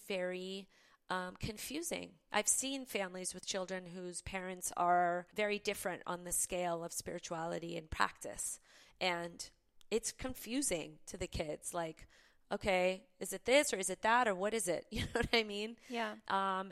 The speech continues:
Speaker 1: and it leaves them feeling a little disenchanted by the whole thing and, you know, maybe kind of is like, "Eh, I could leave this," you know?
Speaker 2: Mm-hmm.
Speaker 1: And it, it actually creates less of a connection to what you're trying to create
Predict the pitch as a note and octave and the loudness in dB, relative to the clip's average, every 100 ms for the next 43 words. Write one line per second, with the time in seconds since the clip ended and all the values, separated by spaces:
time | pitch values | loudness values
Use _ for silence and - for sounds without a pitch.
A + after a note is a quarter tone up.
0 | - A3+ A3+ A#3 C4 B3 C#4 B3+ - A3+ | 0 0 -2 -4 -6 -2 -2 -2 -4 -4
1 | A3 G#3+ G#3+ A3 G#3 G#3 G3+ G3+ G3+ G3+ | -2 -2 -6 -4 -2 -2 -2 -2 0 -2
2 | G3+ - _ _ _ _ _ - A#3+ - | -4 -12 _ _ _ _ _ -6 -2 -2
3 | B3+ - G#3 G#3+ G#3+ F#3+ F3+ E3 E3 D#3+ | -2 -2 -2 -4 -6 -6 -6 -6 -6 -8
4 | E3 E3+ E3 E3 E3 E3+ E3+ - - - | -8 -8 -6 -6 -10 -16 -18 -20 -20 -20
5 | _ G3+ G3+ F3 F#3+ F#3+ F#3 F#3+ - F#3 | _ -6 -4 -4 -6 -6 -6 -4 -2 -4
6 | F3+ F#3 G3 F3+ - - B3 A3+ - _ | -4 -4 -2 -2 -2 0 0 0 -8 _
7 | _ _ _ G#3+ G#3+ G3 F#3 E3+ D#3 D#3 | _ _ _ -6 -6 -6 -6 -4 -4 0
8 | - - - G3 F#3+ F3 F#3 A#3+ B3+ _ | 0 0 -6 -8 -6 -4 -4 -6 -12 _
9 | F#3+ F#3+ F#3 - G#3 G3+ G3 - G#3 - | -4 -4 -6 -2 0 2 0 -2 -4 -6
10 | G3 F#3 F#3+ - F#3+ G3 - F#3 F3+ F3 | -4 -4 -2 -4 0 0 0 -2 -4 -6
11 | E3+ E3+ - E3+ E3+ E3 _ - - _ | -6 -4 -4 -4 -8 -12 _ -20 -20 _
12 | - G3+ F#3+ - F#3+ F#3+ - F#3 F3+ F3+ | -2 4 4 4 -2 -4 -2 -2 -2 -6
13 | - - G#3 A3+ G3+ | -10 -6 -2 -2 -2